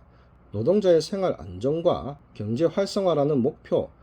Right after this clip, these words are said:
그리고 기업의 지속 가능성이라는 목표 사이에서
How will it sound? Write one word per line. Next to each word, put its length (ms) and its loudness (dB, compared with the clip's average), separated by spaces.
그리고 400 2
기업의 400 4
지속 400 -4
가능성이라는 800 0
목표 400 -2
사이에서 760 -4